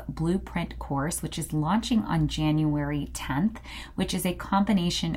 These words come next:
of group coaching, um, self-paced modules, and self-discovery, um, we really dive into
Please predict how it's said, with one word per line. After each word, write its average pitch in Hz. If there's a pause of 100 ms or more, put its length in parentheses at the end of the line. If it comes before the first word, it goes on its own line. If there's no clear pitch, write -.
of 147 (160)
group 226
coaching, 190 (400)
um, 143
self-paced -
modules, 156
and 151
self-discovery, 190 (460)
um, 180
we 226
really 151
dive 135
into 147